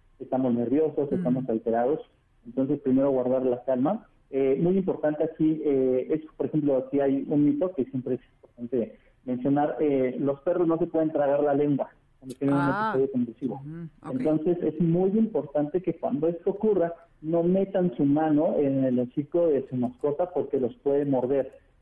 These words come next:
Speaker 1: Entonces, este, es, aquí también, por ejemplo, esto es algo que siempre les aclaramos a los tutores, eh, y, eh, pueden estar a un lado tratando como de, de consolar. Este, realmente la mayoría de estos eventos se autolimitan.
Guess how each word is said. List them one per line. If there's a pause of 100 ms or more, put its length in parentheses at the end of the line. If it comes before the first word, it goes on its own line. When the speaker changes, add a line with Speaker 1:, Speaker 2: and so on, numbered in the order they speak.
(140)
Speaker 1:
Entonces,
este, (160)
es, (160)
aquí
también,
por
ejemplo,
esto
es
algo
que
siempre
les
aclaramos
a
los
tutores, (460)
eh,
y, (120)
eh,
pueden
estar
a
un
lado
tratando
como
de,
de
consolar. (460)
Este,
realmente
la
mayoría
de
estos
eventos
se
autolimitan.